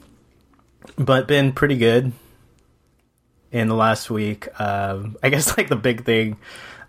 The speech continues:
uh, from the last week, I, I think I started it last week. I didn't talk about it, but started a keto diet. I go through, <laughs> I've tried every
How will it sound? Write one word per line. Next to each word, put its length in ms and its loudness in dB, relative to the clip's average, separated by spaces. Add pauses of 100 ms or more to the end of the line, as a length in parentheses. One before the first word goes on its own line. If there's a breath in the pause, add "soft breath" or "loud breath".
uh, 180 4
from 180 -2
the 80 4
last 320 2
week, 360 -4 (320 loud breath)
I, 100 2
I 120 2
think 200 2
I 60 4
started 420 2
it 60 4
last 240 2
week. 100 2
I 60 4
didn't 120 -2
talk 160 2
about 220 2
it, 80 0
but 260 -4 (280 loud breath)
started 400 2
a 60 4
keto 420 2
diet. 500 2 (600)
I 200 2
go 200 2
through, 420 0 (300)
<laughs> 320 -8
I've 180 0
tried 340 2
every 480 2